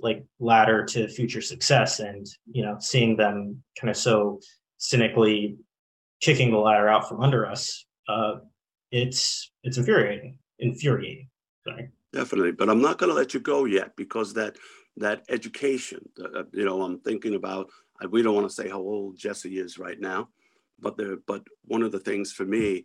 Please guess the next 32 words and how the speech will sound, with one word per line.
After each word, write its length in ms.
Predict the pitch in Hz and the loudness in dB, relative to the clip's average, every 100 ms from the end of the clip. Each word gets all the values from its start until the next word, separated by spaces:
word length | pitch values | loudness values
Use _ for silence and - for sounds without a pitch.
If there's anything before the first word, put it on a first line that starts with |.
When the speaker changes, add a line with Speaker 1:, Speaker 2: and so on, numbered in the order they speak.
| - - _ - | -10 -20 _ -6
Speaker 2:
um, 500 | 95 90 90 101 98 _ | -4 -2 -4 -6 -10 _
a 40 | - | -16
college 340 | - 117 107 95 | -6 -2 -2 -2
education 720 | 92 98 120 110 95 95 - _ _ _ _ | -6 -6 -4 -4 -2 -8 -10 _ _ _ _
meant, 380 | - 101 95 - - | -4 -2 -2 -6 -14
meant, 360 | - 92 87 - - | -6 -6 -6 -12 -14
uh, 420 | - 80 80 95 - _ - | -10 -8 -8 -10 -12 _ -20
a 60 | - | -12
decent 360 | 98 85 82 82 | -10 -8 -8 -4
job 380 | 101 95 90 | -2 0 -2
with 100 | 87 | -8
a 60 | 78 | -12
decent 400 | - - - - | -14 -14 -14 -10
pay, 420 | 110 98 90 85 - - _ | -6 -4 -4 -6 -12 -20 _
a 80 | - - | -20 -12
pension, 460 | 95 98 - - - | -6 -6 -6 -8 -8
a 60 | - | -12
home. 520 | - - 165 107 - _ _ _ _ _ _ _ - | -12 -8 -4 -4 -6 _ _ _ _ _ _ _ -8
And, 160 | 98 | -6
and 140 | 98 107 | -4 -2
I 120 | 110 | 0
know 360 | 113 143 151 131 | 0 0 -2 -4
that 260 | 113 87 - | -4 -6 -6
you 180 | 127 | -6
represent, 760 | 120 113 - - 143 143 98 - _ _ _ _ | -4 -4 -6 -8 -2 -2 -2 -10 _ _ _ _
uh, 380 | 95 82 78 78 - | -8 -6 -6 -8 -10
Connecticut 440 | - 110 101 - | -8 -6 -6 -10
residents 500 | - 127 139 107 80 - | -6 -4 -4 -6 -6 -8
who 120 | 76 | -10
are 60 | 73 - - | -10 -16 -16
experiencing, 920 | - - - 110 107 98 101 - 87 87 _ _ _ | -14 -16 -8 -2 0 0 -4 -8 -10 -10 _ _ _
uh, 420 | - 80 69 - | -10 -8 -6 -8